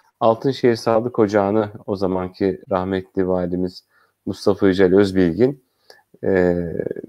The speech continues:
bana orayı kurma görevi vermişti. Biz de o zaman Altınşehir Sağlık Ocağı'nı, e, kurduk ve orada bir, e, sağlık ocağı tabipliği yaptım. E, sonra da Ankara'ya, e, gittim. Bin dokuz yüz doksan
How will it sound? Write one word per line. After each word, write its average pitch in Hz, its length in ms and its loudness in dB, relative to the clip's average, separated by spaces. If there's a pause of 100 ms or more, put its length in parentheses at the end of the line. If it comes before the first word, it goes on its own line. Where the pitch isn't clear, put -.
(300)
bana 104 260 4
orayı 104 340 6
kurma 104 300 2
görevi 92 420 2 (180)
vermişti. 82 640 -4 (540)
Biz 107 300 -4
de 110 60 2
o 107 160 0
zaman 101 280 0
Altınşehir 101 480 0
Sağlık 101 380 0
Ocağı'nı, 87 600 0
e, 80 220 -2
kurduk 95 500 -2
ve 95 60 4
orada 92 400 2
bir, 104 240 -4 (400)
e, 87 340 0 (560)
sağlık 98 340 -2
ocağı 90 260 2
tabipliği 85 440 0
yaptım. 80 420 -12 (680)
E, 123 180 0
sonra 147 320 4
da 202 80 4
Ankara'ya, 135 540 4 (200)
e, 80 120 -6 (560)
gittim. 85 340 -8
Bin 98 100 -2
dokuz 95 300 -4
yüz 104 100 -6
doksan 95 580 -2